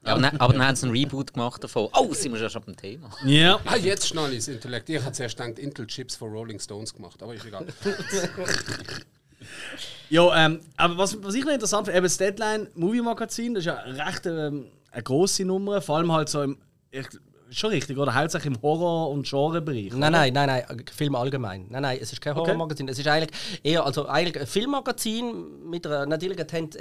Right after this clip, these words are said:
Speaker 4: Tendenz zum Horror, weil es
Speaker 2: Mhm.
Speaker 4: eigentlich aus dem, äh, Splatting Image,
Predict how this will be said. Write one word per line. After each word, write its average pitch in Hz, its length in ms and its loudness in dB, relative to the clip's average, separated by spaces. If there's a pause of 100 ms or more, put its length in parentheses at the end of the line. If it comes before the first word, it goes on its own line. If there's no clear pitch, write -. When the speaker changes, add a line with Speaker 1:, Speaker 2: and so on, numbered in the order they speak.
Speaker 4:
Tendenz 160 520 0
zum 151 160 -6
Horror, 170 340 4
weil 151 220 4
es 127 80 -4
Speaker 2:
Mhm. 151 60 0
Speaker 4:
eigentlich 151 320 2
aus 147 180 -6
dem, 147 140 -4
äh, 143 360 -2 (540)
Splatting 160 380 2
Image, 214 500 -4